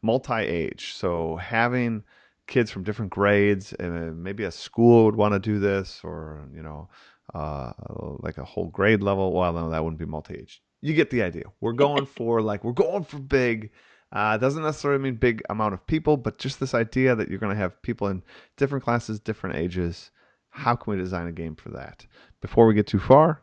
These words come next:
Speaker 1: Carol, can you introduce yourself for those that do not know you?
Speaker 2: I can. Hello, I'm Carol McLaughlin. I live in Birmingham, Alabama, and I have taught second grade for the last fourteen, but this year I am helping a friend open a new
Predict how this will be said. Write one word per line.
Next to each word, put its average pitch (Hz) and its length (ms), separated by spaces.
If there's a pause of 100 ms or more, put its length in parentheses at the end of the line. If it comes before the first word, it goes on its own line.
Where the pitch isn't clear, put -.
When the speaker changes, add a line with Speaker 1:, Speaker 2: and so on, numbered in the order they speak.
(120)
Speaker 1:
Carol, 123 260
can 101 180
you 104 200
introduce 104 420
yourself 95 340
for - 100
those 90 320
that 78 200
do 101 160
not 95 320
know 82 140
you? 76 300 (640)
Speaker 2:
I 147 200
can. 339 440
Hello, 233 300
I'm 208 180
Carol 226 240
McLaughlin. 196 720 (160)
I 208 220
live 202 240
in 196 160
Birmingham, 190 540
Alabama, 160 720 (100)
and 165 600 (100)
I 165 600
have - 240
taught - 340
second 320 280
grade 277 180
for 240 80
the 220 80
last 190 680
fourteen, 269 600
but 208 220
this 277 260
year 208 420
I 196 180
am 175 120
helping 180 280
a 170 40
friend 170 300
open 175 240
a 151 60
new 160 440